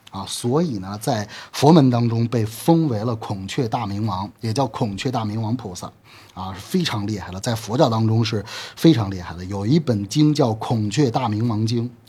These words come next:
啊，就是佛教，佛教当中的一本，呃，这个非常厉害的一本典籍啊，就是凤凰。那么第六个孩子呢，就叫金翅大鹏鸟。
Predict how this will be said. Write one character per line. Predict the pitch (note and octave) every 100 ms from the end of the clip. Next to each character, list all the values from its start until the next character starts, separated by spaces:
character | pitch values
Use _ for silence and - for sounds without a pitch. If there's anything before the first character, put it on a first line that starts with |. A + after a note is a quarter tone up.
| F#2
啊， | G2
就 | A2
是 | G2+ F#2+ - - -
佛 | - G#2
教， | G#2+
佛 | A2+ -
教 | B2+
当 | G#2+ G#2
中 | G#2
的 | G2+
一 | G2
本， | F#2 D#2+ - - - -
呃， | F#2 E2
这 | E2 G#2+
个 | G2+ F2
非 | - C3+
常 | A#2+ G#2
厉 | C3+
害 | A2 G2
的 |
一 | G2
本 | F2+ F#2+
典 | G#2+ D#2+ D#2
籍 | D#2 D#2 F2+ - _
啊， | - F2
就 | -
是 | -
凤 | D3 G2+
凰。 | - - - - -
那 | -
么 | D#3
第 | D3 A3
六 | D#4
个 | F#3+
孩 | B2 - G2
子 | A2
呢， | A2
就 | G2+ A2+
叫 | G2+ G2
金 | - E3+ E3+
翅 | - C3
大 | A2+
鹏 | G2+ G2
鸟。 | G2+